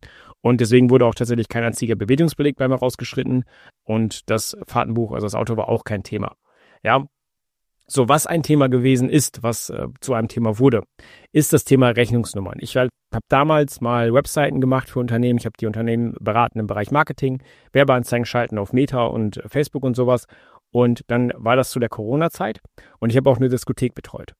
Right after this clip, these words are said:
So, diese Diskothek hatte einen Sechs-Monats-Vertrag mit mir, das heißt sechs Rechnungen, die ausstehen. Und nach zwei Monaten, weil dann ja Corona kam, die Diskothek war zu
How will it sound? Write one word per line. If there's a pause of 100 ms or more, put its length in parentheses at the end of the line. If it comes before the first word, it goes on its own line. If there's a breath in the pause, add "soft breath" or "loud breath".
(140)
So, (480 soft breath)
diese
Diskothek
hatte
einen
Sechs-Monats-Vertrag
mit
mir,
das
heißt
sechs
Rechnungen,
die
ausstehen. (460 soft breath)
Und
nach
zwei
Monaten,
weil
dann
ja
Corona
kam,
die
Diskothek
war
zu